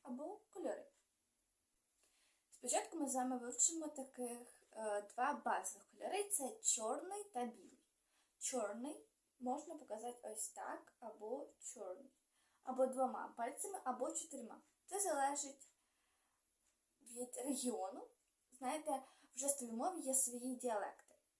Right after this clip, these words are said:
Тому або чорний, або чорний.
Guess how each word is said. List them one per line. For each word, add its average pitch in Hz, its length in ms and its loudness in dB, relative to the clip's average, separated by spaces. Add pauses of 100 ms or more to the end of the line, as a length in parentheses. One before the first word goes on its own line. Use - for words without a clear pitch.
(140)
Тому 254 540 0
або 196 260 -4
чорний, 381 760 0
або 233 360 0
чорний. 190 640 -6